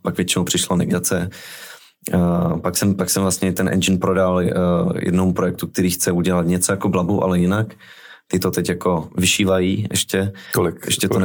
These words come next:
Speaker 1: nespustili.
Speaker 2: jestli to je veřejný, za kolik, kolik, za kolik se ti to podařilo prodat? To vlastně to už bylo teda po druhý, co si ten engine prodal?
Speaker 1: To už bylo po druhý, no.
Speaker 2: Akorát, že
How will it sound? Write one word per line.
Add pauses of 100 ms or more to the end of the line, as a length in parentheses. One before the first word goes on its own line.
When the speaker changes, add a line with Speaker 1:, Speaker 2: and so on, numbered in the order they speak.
Speaker 1:
nespustili.
Speaker 2:
jestli
to
je
veřejný,
za
kolik,
kolik,
za
kolik
se
ti
to
podařilo
prodat?
To
vlastně
to
už
bylo
teda
po
druhý,
co
si
ten
engine
prodal?
Speaker 1:
To
už
bylo
po
druhý,
no.
Speaker 2:
Akorát,
že